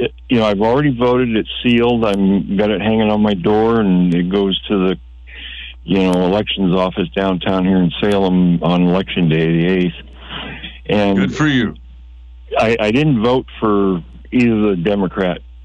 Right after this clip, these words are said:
Speaker 1: candidates. And I won't say, you know, it's secret ballot here in America, so I won't say who I did vote for. But I will say that, um, any of 'em,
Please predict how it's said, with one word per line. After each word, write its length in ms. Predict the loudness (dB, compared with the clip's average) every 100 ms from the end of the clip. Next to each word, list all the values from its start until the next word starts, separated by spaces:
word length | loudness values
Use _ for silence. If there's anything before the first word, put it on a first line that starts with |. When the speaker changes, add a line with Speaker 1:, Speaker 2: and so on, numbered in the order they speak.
| -20 -8
Speaker 1:
candidates. 580 | -2 0 0 0 -2 -4 -14 -4
And 100 | 0
I 100 | 2
won't 260 | 0 -2 -4 -2
say, 340 | 0 0 0
you 220 | -2 -2 0
know, 160 | 0
it's 120 | -2 -2 -4
secret 360 | -2 -2 -4 -6
ballot 480 | -2 0 0 -2 -2
here 240 | -2 0
in 80 | 0
America, 600 | 0 0 0 0 -2 -2 -2
so 240 | -2 -2 -4 -12 -16 -16 -16 -20 -4
I 100 | 0
won't 240 | 0 -2 -2
say 160 | 0
who 220 | 2 2 0
I 60 |
did 260 | 0 -2 0
vote 240 | -2 -2 -2
for. 280 | -2 -2 -4 -18 -20 -20 -20 -20 -20 -2
But 280 | 0 0 -2 -10 -20 -20 -20 -20 -20 -20 -20 -2
I 140 | 0
will 260 | 2 2 0 -2
say 260 | -2 0 0
that, 380 | 0 0 -2 -8 -20 -20 -20 -20 -20 -20 -20 -20 -20 -20 -20 -12 -4
um, 800 | 0 2 2 0 -2 -6 -12 -20 -20 -20 -20 -20 -20 -20 -20 -6
any 320 | 0 2 2 2
of 160 | 0
'em, 320 | -2 -2 -6